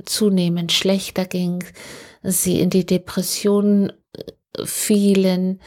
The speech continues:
und vieles mehr. Und ich wäre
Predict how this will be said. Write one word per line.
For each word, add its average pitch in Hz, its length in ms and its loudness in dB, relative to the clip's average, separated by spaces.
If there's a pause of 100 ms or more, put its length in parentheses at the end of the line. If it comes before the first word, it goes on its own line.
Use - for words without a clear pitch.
(440)
und 170 180 2
vieles 160 640 0
mehr. 147 440 -2 (2750)
Und 202 160 0
ich - 180 -4
wäre 262 680 2